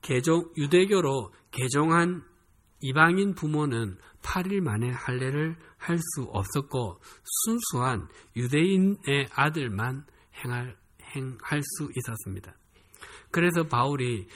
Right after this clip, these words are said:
자신이 팔 일 만에 할례를 받았다고 하는 것은 자신이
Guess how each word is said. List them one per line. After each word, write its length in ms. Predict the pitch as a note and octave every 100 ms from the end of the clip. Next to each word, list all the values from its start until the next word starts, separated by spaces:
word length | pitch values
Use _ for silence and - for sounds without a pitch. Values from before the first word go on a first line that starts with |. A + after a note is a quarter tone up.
| -
자신이 540 | - C#3 - D3 B2+ B2+
팔 220 | - F3
일 180 | F3+ F3+
만에 400 | C#3+ A2+ C3+ C#3+
할례를 580 | C#3 D3 C#3+ D3+ D#3+ D#3
받았다고 640 | C#3+ D#3+ D#3 - A#2 A2
하는 240 | B2 B2
것은 440 | G2+ F2+ B2 G2+ - - - - - - - _ _ _ _
자신이 680 | - D3 D3 D#3+ A#2+ A#2 -